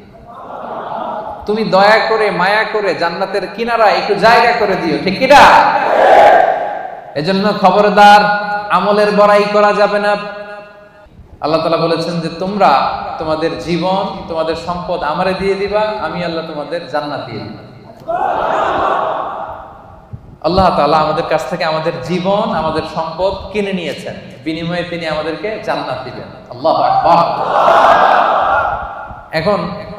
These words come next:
যদি বুঝে থাকেন, তাহলে উত্তর দেন। এই যে আল্লাহ আমাদের জীবন কিনতে চায়, আমাদের জীবনের মালিক কে? আল্লাহ যে আমাদের সম্পদ কিনতে চায়, আমাদের সম্পদের মালিক? জীবনের মালিকও? সম্পদের মালিকও?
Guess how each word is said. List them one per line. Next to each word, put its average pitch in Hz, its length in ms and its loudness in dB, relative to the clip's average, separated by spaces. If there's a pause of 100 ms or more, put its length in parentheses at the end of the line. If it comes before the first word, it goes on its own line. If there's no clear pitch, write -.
(200)
যদি 180 140 -4
বুঝে 185 280 0
থাকেন, 208 260 -2
তাহলে 170 240 0
উত্তর 160 360 -6
দেন। 135 100 -10
এই 185 180 -2
যে 208 80 2
আল্লাহ 185 320 2
আমাদের 165 300 -4
জীবন 202 360 -4
কিনতে 185 260 -4
চায়, 135 180 -4
আমাদের 156 260 -8
জীবনের 190 260 -6
মালিক 175 320 -4
কে? 113 100 -8 (2500)
আল্লাহ 165 320 0
যে 175 100 0
আমাদের 160 280 0 (100)
সম্পদ 175 320 0 (100)
কিনতে 190 280 -6
চায়, 160 140 -4
আমাদের 160 180 -6
সম্পদের 170 400 -6
মালিক? 175 340 -2 (1600)
জীবনের 185 420 -2
মালিকও? 185 560 2 (1080)
সম্পদের 165 460 -4
মালিকও? 180 420 -2